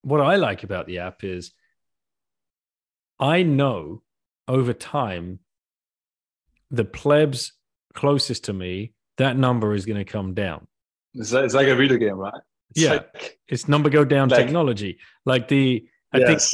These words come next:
Speaker 1: when I first joined it, it was like three hundred fifty miles away. Now it's down to
Speaker 2: Yeah.
Speaker 1: about a hundred and ten or something. So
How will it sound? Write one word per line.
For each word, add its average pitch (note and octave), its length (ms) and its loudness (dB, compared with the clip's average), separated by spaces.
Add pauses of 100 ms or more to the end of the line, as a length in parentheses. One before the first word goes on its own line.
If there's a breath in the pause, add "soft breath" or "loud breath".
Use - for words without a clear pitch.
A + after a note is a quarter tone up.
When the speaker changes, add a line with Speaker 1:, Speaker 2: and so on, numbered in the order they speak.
Speaker 1:
when C#3+ 120 2
I B2+ 40 0
first F#3 380 0
joined G#2 300 -4
it, A#2+ 60 -2
it A#2 100 -8
was A2+ 100 -8
like G#2+ 180 -8
three B2+ 160 -8
hundred A#2 220 -2
fifty A2+ 260 -8
miles G#2+ 360 -4
away. F2+ 420 -8 (400)
Now C3 260 2
it's A#2 100 -6
down B2+ 220 -2
to A2 80 0
Speaker 2:
Yeah. A#2 40 2
Speaker 1:
about F#2+ 240 -4
a - 20 -8
hundred A#2 320 -2
and G2+ 100 -6
ten G2 360 -8
or D2 80 -16
something. E2+ 440 -12
So G2+ 360 0